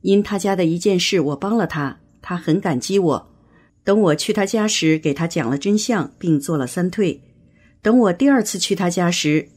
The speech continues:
又给她讲了我自己的一些情况和学法后的改变。她一直说我这么善良，我就给她留了一本转法轮，让她少看手机电视，好好看看这本书。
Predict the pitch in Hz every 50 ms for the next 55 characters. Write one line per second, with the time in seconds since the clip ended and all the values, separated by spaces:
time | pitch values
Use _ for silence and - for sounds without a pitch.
0 | _ - - 180 170 160 151 - - 151 143 - - 151 123 131 139 147 143 131
1 | - - - 180 165 - 139 139 143 147 165 160 - - 175 - - - 139 156
2 | 156 - 208 170 - - - - - _ _ - 165 160 170 175 - - 160 170
3 | 175 - 175 131 - - 220 202 208 214 214 190 131 - - - 190 185 - -
4 | _ _ _ _ _ _ _ _ _ _ _ _ _ _ - - 170 165 165 156
5 | 180 196 165 - - 165 175 175 - - 185 175 156 135 131 - 233 240 220 180
6 | - - 202 170 151 143 131 131 139 139 - _ _ _ _ _ _ _ - -
7 | 160 160 156 185 185 170 160 156 127 - - 160 160 156 156 156 175 185 190 208
8 | 202 185 143 127 - - 214 170 165 - 165 139 120 123 131 135 170 175 - -
9 | _ _ _ _ _ _ _ _ _ _ - 240 240 214 247 247 247 254 - 214
10 | 147 123 - 233 233 214 - - 151 131 - - 208 208 247 226 202 185 - -
11 | 220 185 - - - - - - - - - - - 185 208 220 165 143 - 233
12 | 202 190 185 147 - 226 - - 127 - - - 202 220 214 -